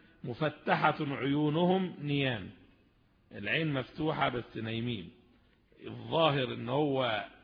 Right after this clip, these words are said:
أمة متماسكة بس حراسها نايمين. قال: "يتاخم من أوروبا عالما أيقاظا عيونهم لا تنام"، وقضي الأمر الذي فيه تستفتيان. وبدأت المرحلة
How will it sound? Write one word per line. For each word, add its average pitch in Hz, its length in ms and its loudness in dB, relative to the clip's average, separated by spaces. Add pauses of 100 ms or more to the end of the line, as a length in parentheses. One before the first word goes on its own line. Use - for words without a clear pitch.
أمة 165 340 4
متماسكة 139 880 -2 (480)
بس 117 460 -8 (200)
حراسها 131 680 -2
نايمين. 117 520 -4 (540)
قال: 127 580 2 (520)
"يتاخم 139 760 -2
من 135 140 -4
أوروبا 139 520 0
عالما 139 680 2
أيقاظا 165 760 2 (420)
عيونهم 190 680 4
لا 151 140 2
تنام"، 120 420 -4 (1400)
وقضي 139 500 2
الأمر 131 340 -2
الذي 113 340 -4
فيه 123 300 -6
تستفتيان. 98 760 -12 (580)
وبدأت 147 580 0
المرحلة 131 560 -2